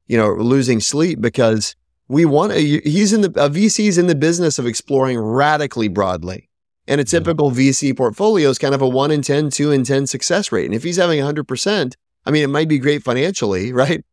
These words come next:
Speaker 1: But chances are, and the reason he's staying up late is because he probably knows not that he's, that he is missing investments that would return less,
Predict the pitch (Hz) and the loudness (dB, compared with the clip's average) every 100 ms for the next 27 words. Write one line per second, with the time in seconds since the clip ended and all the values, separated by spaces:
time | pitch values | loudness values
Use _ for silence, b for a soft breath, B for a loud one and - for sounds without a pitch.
0 | - 147 170 - - 123 139 190 208 170 | -4 0 0 -2 -12 -10 0 0 2 2
1 | 175 185 147 147 151 175 165 127 147 135 | 2 2 0 0 0 2 0 0 0 0
2 | 120 117 123 160 156 117 110 127 127 107 | 0 0 0 0 0 -4 -2 -2 -2 -2
3 | 120 - 139 175 139 113 113 147 101 90 | -2 -2 0 0 0 2 2 4 2 0
4 | 104 - - _ _ _ 104 120 160 175 | -4 -6 -8 _ _ _ -4 0 0 -4
5 | 147 127 110 117 113 113 104 - _ _ | -2 -2 -2 0 0 0 -2 -6 _ _
6 | _ - 110 104 - 117 107 95 - 110 | _ -4 -2 -2 -2 0 2 0 -6 -6
7 | 110 139 156 - 113 98 95 98 _ - | 0 2 2 0 0 0 -4 -8 _ -4
8 | 120 110 113 - 110 - 101 95 95 101 | -2 0 0 -2 -6 -4 -4 -4 -4 -6
9 | 107 95 110 147 110 92 - | -6 -6 -2 0 -2 -4 -8